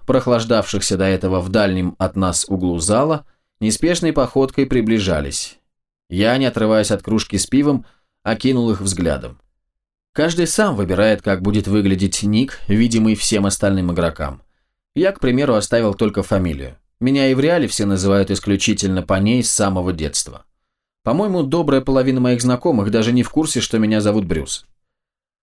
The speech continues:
Помимо имени в ник можно выводить официальные прозвища. Здесь, в Диких Землях, это что-то вроде титулов, даруемых за некоторые перки и дающих определенные эффекты.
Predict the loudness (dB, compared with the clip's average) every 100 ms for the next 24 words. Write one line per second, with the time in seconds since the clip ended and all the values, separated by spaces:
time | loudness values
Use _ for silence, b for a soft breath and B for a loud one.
0 | -4 -2 0 -2 -2 0 2 2 0 0
1 | 0 0 0 0 0 2 0 0 -2 0
2 | 2 2 2 0 -2 -2 -2 0 2 2
3 | 0 0 -2 -2 -4 -6 -8 -12 -10 -4
4 | 0 2 0 -4 -4 0 0 0 0 0
5 | 0 -2 -4 _ _ _ -6 -2 0 0
6 | -2 0 2 2 0 -2 -2 -2 -4 -6
7 | -12 -18 -4 0 2 2 2 0 0 0
8 | 2 0 2 0 0 -2 0 0 0 0
9 | 0 0 0 0 0 0 2 2 0 -4
10 | -2 -4 0 -2 0 0 2 2 0 -2
11 | -8 -8 -14